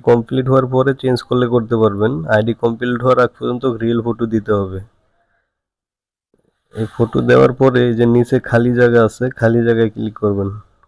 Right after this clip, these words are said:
করে এখানে আপনি কিছু একটা লিখে দিবেন, ঠিক আছে? যে কোনো কিছু আপনার যেটা ভালো লাগে এরকম কিছু একটা লিখবেন। লেখার পরে দেখেন এই যে নিচে সাবমিট নামে একটি অপশন আছে, সাবমিটে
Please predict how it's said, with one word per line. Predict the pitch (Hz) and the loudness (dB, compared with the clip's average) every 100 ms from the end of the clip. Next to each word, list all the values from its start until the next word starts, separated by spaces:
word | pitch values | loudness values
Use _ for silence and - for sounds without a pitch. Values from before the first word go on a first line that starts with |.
| - | -6
করে | 113 120 117 | 0 4 4
এখানে | 107 117 120 117 | 4 0 0 0
আপনি | 120 117 | -4 -8
কিছু | 117 - | -8 -6
একটা | 113 117 110 | -4 0 2
লিখে | 110 107 113 | 0 0 -2
দিবেন, | 107 101 101 | -2 -2 -6
ঠিক | 120 123 | -6 -8
আছে? | - 101 101 101 | -8 -10 -8 0
যে | 135 143 | 2 2
কোনো | 143 135 120 | 0 -2 -2
কিছু | 113 - 107 | -6 -4 -2
আপনার | 113 110 110 | 0 0 0
যেটা | 110 104 | 0 2
ভালো | 101 104 107 | 0 0 0
লাগে | 104 107 117 | -2 -4 -10
এরকম | 107 107 104 | -10 -12 -12
কিছু | 101 110 | -18 -18
একটা | - 107 104 | -12 -8 -6
লিখবেন। | 104 101 92 92 - _ _ _ _ _ _ _ - 104 | -6 -8 -12 -12 -18 _ _ _ _ _ _ _ -8 -2
লেখার | 107 120 120 | 0 2 0
পরে | 120 120 120 117 | 0 0 0 0
দেখেন | 113 117 113 | -2 -2 0
এই | |
যে | 110 107 | 0 0
নিচে | 110 113 120 - | -2 -4 -8 -6
সাবমিট | 113 110 110 123 131 | 0 0 0 -2 0
নামে | 117 110 | 0 0
একটি | 101 104 | -2 -6
অপশন | 104 - 107 101 | -6 -4 -4 -4
আছে, | 113 127 143 _ _ _ _ _ _ | -4 -8 -8 _ _ _ _ _ _
সাবমিটে | - 110 107 113 120 | -2 2 4 2 0